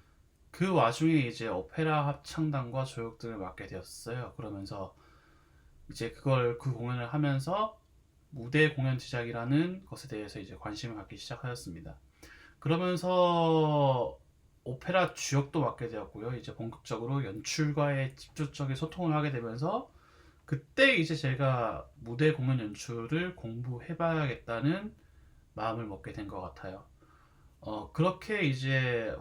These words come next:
혼자서 이 년을 공부하게 되고요. 어, 이제 한국예술종합학교에, 어, 시험을 치게 되고, 거기 이제 예술 전문사로 들어가서 정식으로 이제 연출을 공부하게 되었습니다. 그리고 그 졸업 후에,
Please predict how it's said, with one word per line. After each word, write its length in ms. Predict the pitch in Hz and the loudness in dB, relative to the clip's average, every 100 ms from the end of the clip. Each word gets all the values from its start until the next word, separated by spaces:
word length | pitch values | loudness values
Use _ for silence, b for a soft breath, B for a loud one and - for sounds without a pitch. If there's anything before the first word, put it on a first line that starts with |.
| - | -4
혼자서 880 | 170 165 165 160 160 156 147 139 123 | -2 -2 -2 0 2 4 4 4 2
이 80 | 98 | -2
년을 240 | 120 131 123 | 0 0 0
공부하게 520 | 113 113 113 131 135 | -4 -6 -4 -4 -4
되고요. 500 | 101 95 95 151 185 B B B B B - | -6 -10 -4 -4 -4 B B B B B -12
어, 260 | 98 98 | -8 -8
이제 460 | 98 98 101 95 90 - - - - | -8 -10 -8 -6 -6 -10 -14 -20 -20
한국예술종합학교에, 1500 | - 170 175 156 113 123 113 113 107 - - 107 127 160 180 180 b b b | -4 -2 2 0 -2 -8 -8 -6 -8 -12 -8 -4 0 0 -2 -6 b b b
어, 200 | - 95 | -10 -8
시험을 400 | 101 - 135 120 | -8 -4 -2 -2
치게 360 | 101 - 147 147 | -6 -12 -8 -8
되고, 500 | 98 95 131 170 170 | -6 -8 -4 -4 -6
거기 180 | - 95 | -12 -14
이제 200 | 104 98 | -14 -10
예술 180 | 110 156 | -2 0
전문사로 540 | 139 127 113 120 110 | 2 2 0 -6 -8
들어가서 640 | 101 92 90 113 165 185 B B B B | -8 -10 -8 -4 -4 -4 B B B B
정식으로 520 | - 123 131 135 131 110 | -10 -6 -2 0 -2 -4
이제 140 | 104 | -8
연출을 380 | 98 95 120 113 | -10 -10 -8 -8
공부하게 460 | 95 92 95 101 | -8 -10 -12 -16
되었습니다. 640 | 92 92 87 - 92 87 92 - B B B B - | -14 -14 -14 -14 -12 -14 -16 -20 B B B B -10
그리고 460 | 120 120 123 117 | -6 -4 -4 -6
그 120 | - 107 | -6 -8
졸업 400 | - 143 151 - | -2 -2 -2 -2
후에, 340 | 143 170 196 | 0 0 -4